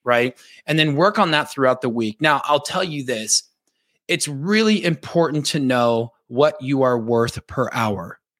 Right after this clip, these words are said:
and not what you were worth last year, because that's irrelevant. You could trip and fall on a,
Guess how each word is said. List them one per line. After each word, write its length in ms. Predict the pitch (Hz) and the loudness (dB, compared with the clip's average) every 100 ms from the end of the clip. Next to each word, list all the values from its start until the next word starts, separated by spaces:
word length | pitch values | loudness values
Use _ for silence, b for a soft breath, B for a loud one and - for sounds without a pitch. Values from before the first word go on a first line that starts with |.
| b b b | b b b
and 160 | 151 147 | -2 2
not 180 | 170 226 | 2 0
what 120 | 202 | 0
you 80 | 180 | 2
were 160 | 175 | 4
worth 180 | 147 147 | 2 -2
last 460 | 117 120 120 - 120 | 0 2 2 0 -2
year, 180 | 110 | -4
because 220 | 110 143 120 | -2 -2 2
that's 200 | 185 - | 2 2
irrelevant. 640 | 131 123 120 117 110 104 - | 0 2 2 0 -2 -8 -4
You 140 | 156 | 0
could 160 | 196 151 | 0 0
trip 340 | - 165 151 | 0 0 0
and 220 | 123 117 | -4 -6
fall 260 | - 139 127 | 0 0 0
on 100 | 117 | -2
a, 140 | 110 | -6